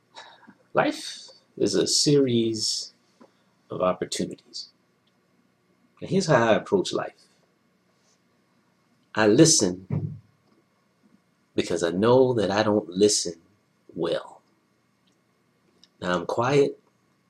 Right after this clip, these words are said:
because I know I'm not quiet. I observe because I know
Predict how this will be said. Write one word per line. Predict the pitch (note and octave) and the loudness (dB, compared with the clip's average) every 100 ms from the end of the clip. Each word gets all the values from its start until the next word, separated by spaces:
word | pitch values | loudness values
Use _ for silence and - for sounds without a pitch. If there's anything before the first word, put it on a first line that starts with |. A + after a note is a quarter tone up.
| _ _ _ _ _ _ _ _ _ _ _ _ _ _ | _ _ _ _ _ _ _ _ _ _ _ _ _ _
because | - G2 F#2 | -8 -2 0
I | |
know | F#2 F#2+ F2+ | 0 0 0
I'm | F#2+ | 0
not | G#2+ | -4
quiet. | - - - - - _ _ _ _ _ _ _ _ _ _ _ _ _ - - _ _ _ _ | -8 -8 -8 -12 -18 _ _ _ _ _ _ _ _ _ _ _ _ _ -18 -18 _ _ _ _
I | A2+ - | -6 -2
observe | G2+ F2+ F2+ F#2 B2 G#3 - - - - - _ _ _ _ _ _ _ _ _ _ _ _ _ _ _ _ _ _ _ - | -2 -2 -4 2 6 6 4 -4 -16 -20 -20 _ _ _ _ _ _ _ _ _ _ _ _ _ _ _ _ _ _ _ -10
because | - G2 F2+ | -10 -8 -8
I | G#2 F#2 | -6 -6
know | F#2 A2+ C#3+ D#3 D#3 | -4 0 2 0 -4